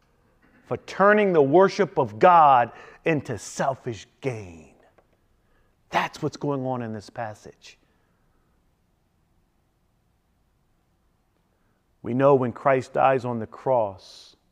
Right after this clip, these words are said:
what happens? The temple veil was torn in half.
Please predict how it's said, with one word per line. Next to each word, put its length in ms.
what 200
happens? 840
The 100
temple 420
veil 420
was 240
torn 400
in 120
half. 1000